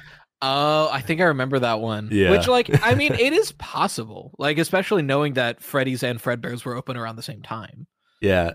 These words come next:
Speaker 2: Otherwise, I just don't think anything really happened with the <laughs> Crying Child.
Speaker 1: I'm kind of, of the opinion that, like, I don't, I'm not married to, like, I do believe that they're both in Golden Freddy, but I think the important part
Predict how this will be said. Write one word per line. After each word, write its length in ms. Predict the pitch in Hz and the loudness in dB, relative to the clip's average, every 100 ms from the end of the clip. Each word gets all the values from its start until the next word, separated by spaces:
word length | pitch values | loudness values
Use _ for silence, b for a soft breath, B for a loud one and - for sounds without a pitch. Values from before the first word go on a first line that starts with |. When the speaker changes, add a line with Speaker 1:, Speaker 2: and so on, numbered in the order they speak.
| - - - | -10 -6 2
Speaker 2:
Otherwise, 560 | 135 147 160 156 - - | 4 6 4 4 0 0
I 100 | 110 | 0
just 240 | 110 113 - | 2 0 4
don't 240 | 107 - | 2 4
think 240 | 104 92 | 0 2
anything 340 | 90 90 87 92 | 2 0 0 -2
really 280 | 85 85 78 | 0 0 -2
happened 320 | 76 78 82 | -4 -6 -6
with 140 | 78 | -6
the 60 | - | -4
<laughs> 20 | |
Crying 400 | - - - 151 | -2 -2 0 0
Child. 720 | - - - - - - 160 - - B B - | 0 -2 -2 -2 -2 -2 -6 -8 -20 B B -2
Speaker 1:
I'm 400 | 160 269 403 349 | 0 0 -4 -10
kind 320 | - 165 180 | -2 0 2
of, 140 | 175 | 0
of 180 | 139 139 | 0 0
the 140 | 143 | -2
opinion 400 | 120 123 120 117 | -2 -4 -6 -6
that, 180 | 110 117 | -8 -4
like, 220 | 160 165 - _ | -2 -4 -6 _
I 140 | 180 208 | 0 0
don't, 220 | 359 285 _ 175 | -2 -6 _ -4
I'm 140 | 196 | -2
not 260 | 247 277 143 | 0 -2 -4
married 480 | 135 127 131 127 - | -2 0 0 -4 -8
to, 360 | - 123 120 | -4 -4 -2
like, 160 | 160 165 | -4 -2
I 160 | 170 196 | 0 0
do 300 | 175 151 165 | 0 0 2
believe 400 | 156 120 117 120 | 0 -2 -6 -6
that 180 | 120 113 | -6 -4
they're 140 | 120 | -6
both 260 | 120 117 123 | -6 -8 -8
in 120 | 117 | -8
Golden 260 | 120 110 | -8 -8
Freddy, 340 | - 110 123 165 B B B B | -10 -10 -10 -14 B B B B
but 120 | 165 | 0
I 100 | 170 | 0
think 240 | 180 208 | 0 -4
the 100 | 233 | -2
important 560 | 196 139 - 120 110 151 | -4 -4 -8 -10 -10 -6
part 280 | 175 202 | -2 -2